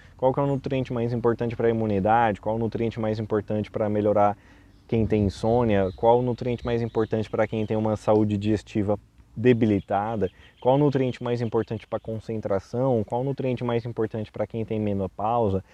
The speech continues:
qual o nutriente mais importante pra quem é idoso e já sofre com algum tipo de doença óssea, osteoporose, artrose, entre outras, qual é o nutriente mais importante pra quem tem doença autoimune, e assim se segue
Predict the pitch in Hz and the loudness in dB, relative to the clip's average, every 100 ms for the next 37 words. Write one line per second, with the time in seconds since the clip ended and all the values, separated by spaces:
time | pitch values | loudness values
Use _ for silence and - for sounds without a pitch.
0 | - _ 123 135 143 135 127 120 123 123 | -20 _ 0 2 2 0 -2 -2 -4 -4
1 | 120 117 113 110 117 113 113 107 107 98 | -2 -2 -2 -4 -4 -4 -4 -2 0 4
2 | 110 139 113 110 - - 123 107 113 - | 6 6 4 0 -4 -14 -6 0 0 2
3 | 113 - 120 110 117 113 120 113 107 110 | 0 0 -4 -2 -2 -4 -6 -4 -2 -2
4 | 104 101 95 104 117 110 101 98 - 104 | -2 0 2 2 2 -2 -4 -6 -4 -8
5 | - 98 104 113 101 95 92 - 104 113 | -2 0 2 2 0 -2 -4 -2 0 0
6 | 104 107 107 107 92 98 117 107 90 - | -2 -6 -8 -6 0 2 2 0 -4 -8
7 | - - - - - 139 147 156 151 135 | -18 -20 -20 -20 2 6 6 4 2 0
8 | 131 - 131 123 120 127 117 117 - 113 | -4 -4 -6 -4 -4 -4 -2 -4 -2 -6
9 | - 117 120 113 107 101 107 98 101 104 | -4 -6 -2 2 2 2 0 -2 0 2
10 | 135 127 107 139 175 175 170 180 - 190 | 2 2 0 0 0 2 0 -2 -2 -6
11 | - 127 135 165 170 | 0 4 4 6 4